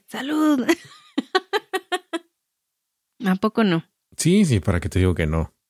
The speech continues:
Speaker 1: Se antoja, te digo que se antoja. Y se fue haciendo, mm, sumamente popular, tanto que ya no, ya no existían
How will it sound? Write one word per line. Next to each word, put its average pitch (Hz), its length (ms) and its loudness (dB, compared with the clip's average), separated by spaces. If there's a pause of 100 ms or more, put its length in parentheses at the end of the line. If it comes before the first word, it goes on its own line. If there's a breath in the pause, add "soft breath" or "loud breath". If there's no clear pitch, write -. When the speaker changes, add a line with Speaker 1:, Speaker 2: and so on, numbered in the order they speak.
(120)
Speaker 1:
Se 202 140 -2
antoja, 202 500 0
te 190 120 -2
digo 269 220 2
que 285 140 2
se 214 100 -2
antoja. - 460 -4 (500)
Y 311 280 4 (120)
se 254 220 0
fue 285 180 2
haciendo, 302 480 2
mm, 269 320 6
sumamente 302 560 4
popular, 196 480 0 (140)
tanto 262 420 2
que 277 460 0
ya 233 380 0
no, 285 240 4
ya 254 200 0
no 285 100 2
existían 262 720 2